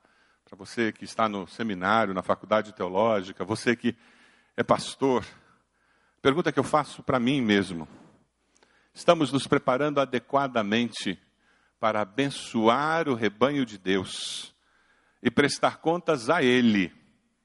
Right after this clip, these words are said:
de como nós protegemos o povo de Deus das heresias?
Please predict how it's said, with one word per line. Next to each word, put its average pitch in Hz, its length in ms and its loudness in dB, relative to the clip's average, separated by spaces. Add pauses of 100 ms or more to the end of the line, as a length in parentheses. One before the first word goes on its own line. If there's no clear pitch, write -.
(580)
de - 140 -20
como 135 320 -2
nós 120 380 -6
protegemos 107 720 -6
o 95 80 -6
povo 123 640 0
de 107 180 -12
Deus 95 440 -4
das 87 180 -6
heresias? 90 720 -10